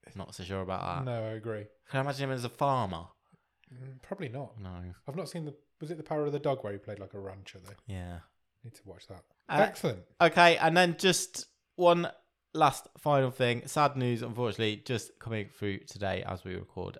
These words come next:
Speaker 1: Unfortunately, Ray Liotta has passed away.
Speaker 2: Yeah, terrible
Speaker 1: Only
Speaker 2: news.
Speaker 1: sixty-seven.
Speaker 2: I know, no age. Died in his sleep,
Speaker 1: Yeah.
Speaker 2: apparently.
Speaker 1: Yeah.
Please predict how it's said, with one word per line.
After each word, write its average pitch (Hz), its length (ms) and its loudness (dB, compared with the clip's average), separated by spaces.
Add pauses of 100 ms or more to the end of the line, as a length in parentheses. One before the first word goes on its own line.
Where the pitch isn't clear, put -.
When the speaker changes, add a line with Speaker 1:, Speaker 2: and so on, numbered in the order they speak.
Speaker 1:
Unfortunately, 95 560 -10
Ray 113 360 -4
Liotta 117 460 -6
has 95 140 -12
passed - 420 -14
away. 113 360 -8
Speaker 2:
Yeah, 139 340 -2 (160)
terrible 117 300 -6
Speaker 1:
Only 127 160 -4
Speaker 2:
news. 117 100 -6
Speaker 1:
sixty-seven. 135 880 -8 (120)
Speaker 2:
I 151 40 -10
know, 151 160 -6
no 139 260 -4
age. 87 320 -14
Died 135 220 -6
in 110 60 -8
his 98 100 -8
sleep, 147 240 -4
Speaker 1:
Yeah. 104 100 -10
Speaker 2:
apparently. 85 300 -16 (540)
Speaker 1:
Yeah. 120 140 -8